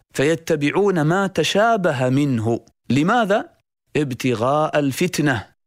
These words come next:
يريد أن يفت-، أن يفتن الناس عن دينهم الحق، ابتغاء الفتنة. والفتنة هنا إرادة الإضلال، يريد أن يضل الناس والعياذ بالله، فقصده سيء. ثم الوسيلة إلى هذا ماذا؟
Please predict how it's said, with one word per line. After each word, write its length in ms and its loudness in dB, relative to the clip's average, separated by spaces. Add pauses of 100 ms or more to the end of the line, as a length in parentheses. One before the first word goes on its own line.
(120)
يريد 300 0
أن 140 0
يفت-، 420 -2
أن 160 0
يفتن 420 0
الناس 640 -2 (360)
عن 280 0
دينهم 420 0
الحق، 460 -4 (540)
ابتغاء 640 0
الفتنة. 560 -2 (680)
والفتنة 440 0
هنا 320 0
إرادة 380 0
الإضلال، 500 0
يريد 260 -2
أن 100 0
يضل 320 0
الناس 340 0
والعياذ 340 -4
بالله، 380 -4 (340)
فقصده 580 -2
سيء. 440 -4 (680)
ثم 280 0
الوسيلة 600 2
إلى 220 0
هذا 460 2
ماذا؟ 360 0